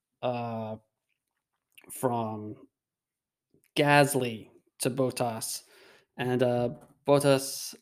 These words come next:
was looking good, and just he D N F'd, or he had to go into the pits, and they just retired the car. And so that was unfortunate. Would have had all five drivers probably in the top eight,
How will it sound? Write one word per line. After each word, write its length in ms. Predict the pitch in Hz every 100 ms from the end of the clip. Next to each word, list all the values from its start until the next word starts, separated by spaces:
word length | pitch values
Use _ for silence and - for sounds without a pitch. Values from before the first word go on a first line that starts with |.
| _ _ _ _ _ _
was 300 | 156 160 147
looking 260 | 202 214 190
good, 340 | 196 208 208
and 280 | 170 143 131
just 320 | 135 - - - - -
he 160 | -
D 220 | 151 151 147
N 80 |
F'd, 400 | 143 143 143 -
or 280 | 135 123 - - -
he 180 | - 135
had 160 | 131 131
to 80 |
go 160 | 131 135
into 160 | 135 131
the 80 |
pits, 340 | 131 131 131 131
and 80 | 127
they 60 |
just 220 | 127 123
retired 340 | 127 - 123 117
the 60 |
car. 540 | - 135 123 127 123 - _ _ _ _ _ _ _ -
And 200 | 127 120
so 120 | -
that 120 | 139
was 120 | 127 135
unfortunate. 580 | 127 135 127 - 127
Would 80 | 120
have 80 | 123
had 280 | 120 120 - - _ _ _ - _ -
all 380 | 131 127 123 123 -
five 440 | 135 120 117 113 -
drivers 560 | 123 117 113 113 110
probably 680 | - - 117 117 113 120 113
in 120 | 113
the 80 | 110
top 500 | - - 113 110 - - _ _ _ - _ _ _ _ _ _ _ _ _ _ _ _ _ _ _ _ 127
eight, 500 | 120 113 - -